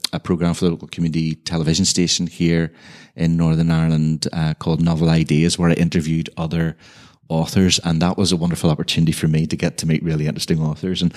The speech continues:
ask them about their writing process and, um, and, you know, I really, you know, anyone who was visiting Northern Ireland, uh, you know, for a book fest or whatever, it was an opportunity for me to, to set up an interview with them.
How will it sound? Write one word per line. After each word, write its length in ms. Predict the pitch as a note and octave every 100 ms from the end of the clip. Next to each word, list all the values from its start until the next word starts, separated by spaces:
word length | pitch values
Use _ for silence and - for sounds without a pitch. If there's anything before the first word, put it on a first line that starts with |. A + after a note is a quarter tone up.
| - -
ask 240 | D#2+ E2+
them 160 | F2 E2+
about 240 | D#2 D#2+
their 180 | E2 D#2+
writing 400 | D#2+ D#2 D2+ F2
process 720 | - F#2+ G2 F#2+ F#2 E2+ -
and, 300 | D#2+ D#2 D#2+ - - - - _
um, 640 | - D#2 D#2+ D#2 D#2 D#2 D#2 - - - -
and, 280 | E2 E2+ D#2 -
you 80 |
know, 120 | E2+ -
I 40 |
really, 300 | E2+ E2+ E2 - -
you 120 | E2
know, 100 | E2 -
anyone 260 | F2+ E2+
who 100 | E2
was 120 | D#2+
visiting 380 | D2 E2+ D#2 F2
Northern 260 | E2+ E2+ E2
Ireland, 380 | E2 E2+ E2 -
uh, 80 | -
you 80 | -
know, 120 | D#2
for 140 | - D#2+
a 60 |
book 200 | D2 -
fest 340 | - D#2+ D#2 -
or 80 | D#2+
whatever, 440 | D#2+ D#2+ E2+ D#2+ - - - -
it 120 | C#2+
was 160 | -
an 120 | - E2
opportunity 380 | - - E2
for 120 | - D#2
me 180 | D#2
to, 240 | D2+ E2 -
to 140 | -
set 220 | - D#2
up 100 | D2+
an 80 | D2+
interview 360 | D2 E2+ D#2+ E2
with 180 | E2 D#2
them. 340 | D2+ D2+